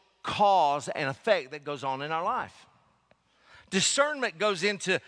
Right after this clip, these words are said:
the agenda that God has for us.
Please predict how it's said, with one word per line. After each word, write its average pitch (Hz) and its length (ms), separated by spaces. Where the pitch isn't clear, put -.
the 202 160
agenda 208 420
that 156 260
God 247 300
has 180 240
for 139 200
us. - 680